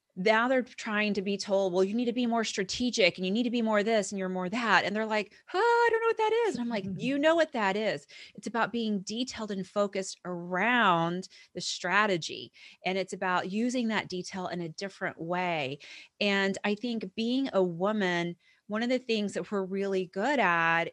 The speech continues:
Speaker 1: is adapting and understanding our environment and being able to maneuver really well. And that's what I think women have to do, is you have to know what your edge is, but then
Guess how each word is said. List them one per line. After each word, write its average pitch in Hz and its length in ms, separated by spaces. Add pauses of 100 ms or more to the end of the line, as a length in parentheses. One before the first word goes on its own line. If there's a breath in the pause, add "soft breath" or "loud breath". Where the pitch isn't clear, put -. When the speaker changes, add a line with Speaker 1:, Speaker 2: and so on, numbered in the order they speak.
(120)
Speaker 1:
is 190 500 (520)
adapting 202 960
and 185 200
understanding 202 720
our 170 140
environment 175 920 (380 soft breath)
and 180 300
being 220 360
able 185 240
to 190 180
maneuver 165 600
really 233 320
well. 254 440 (500 soft breath)
And 196 420 (340)
that's 233 340
what 226 140
I 202 140
think 196 300
women 185 240
have 185 240
to 170 80
do, 208 260
is 170 140
you 190 60
have 208 320
to 247 100
know 208 160
what 185 160
your 170 180
edge 190 260
is, 156 240
but - 220
then 214 340